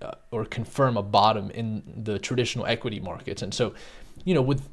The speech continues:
the whole virus and stuff going on, most of that's priced in right now. And like I said earlier, for us to start seeing lower downside, it would have to be more bad news. And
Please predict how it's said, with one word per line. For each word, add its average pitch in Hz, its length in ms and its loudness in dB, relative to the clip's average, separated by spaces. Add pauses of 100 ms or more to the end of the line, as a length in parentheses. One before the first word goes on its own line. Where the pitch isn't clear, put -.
the 135 400 2
whole 220 140 8
virus 165 400 8
and 151 80 -4
stuff 143 200 0
going 139 220 0
on, 131 140 6
most 160 240 10
of - 60 10
that's 165 200 8
priced 147 400 2
in 139 140 2
right 120 200 12
now. 110 280 0 (400)
And 117 260 -4
like 135 220 2
I 147 40 4
said 135 200 4
earlier, 123 340 4
for - 180 -2
us 143 140 4
to 151 100 -4
start 139 280 0
seeing 147 300 2
lower 135 380 8
downside, 139 760 4 (580)
it 123 180 0
would 139 140 4
have 156 380 2
to 143 60 2
be 123 380 -2 (180)
more 127 360 6
bad 110 320 2
news. 107 460 -4 (100)
And 110 240 -2